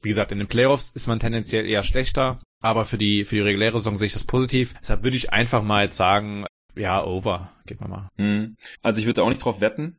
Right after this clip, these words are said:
Speaker 2: aber ich bin ganz knapp drunter mit dreiundfünfzig, denn ich glaube jetzt nicht unbedingt, dass Embiid weniger Spiele macht als vierundsechzig als letzte Saison, aber wie gesagt, wahrscheinlich weniger Minuten und ohne ihn, glaube ich, ist das Team halt doch noch ein bisschen schlechter und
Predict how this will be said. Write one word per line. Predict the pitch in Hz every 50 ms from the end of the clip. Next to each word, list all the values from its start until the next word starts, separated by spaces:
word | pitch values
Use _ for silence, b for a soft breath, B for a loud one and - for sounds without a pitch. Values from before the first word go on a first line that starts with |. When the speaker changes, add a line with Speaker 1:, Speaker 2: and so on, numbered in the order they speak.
| _
Speaker 2:
aber | - 98 101 110 117
ich | 117 110 - - -
bin | _ 113 113 117 101
ganz | 101 107 -
knapp | - - 104 -
drunter | - 87 104 127 107 87
mit | 85 85 -
dreiundfünfzig, | 82 82 92 98 - - 87 87 - - - - 110 110 - _
denn | - 98 101 104 104 104 104 104 104 107 107 104 104 101 95 - _ _
ich | 104 - -
glaube | - 101 104 113 127
jetzt | 127 -
nicht | 120 -
unbedingt, | 110 117 117 117 113 -
dass | 101 -
Embiid | - 101 98 101 104 104 104 90
weniger | 98 107 113 98 95
Spiele | - - - 110 123
macht | 117 110 104 -
als | - - - -
vierundsechzig | 101 95 92 87 90 101 - - - 123 123 -
als | - 98 - -
letzte | 104 107 - - -
Saison, | 107 107 101 95 104 104 107 107 104
aber | - 62 87 87 92 92 92 92 90 90 80 - -
wie | - - 92
gesagt, | 87 87 87 92 92 - _
wahrscheinlich | 80 - - 90 90 90 85 - -
weniger | 92 95 92 87 85
Minuten | 82 82 87 98 98 - - 95 95 98 98 _ _
und | - 92 90 90 90 92 90 85 - - - - _ _
ohne | - 104 104 104 98
ihn, | - 101 110 113 117 113 110 110 110 _ _
glaube | _ - 92 92 95 90 92
ich, | 90 - -
ist | - - - -
das | - -
Team | - 92 90 90
halt | 85 82
doch | 87 -
noch | - 82
ein | 82 82
bisschen | 92 90 - - 80
schlechter | - - 87 85 - - 98 95 92 92 90 87 - _
und | - 90 87 87 85 85 85 87 85 82 - - - - -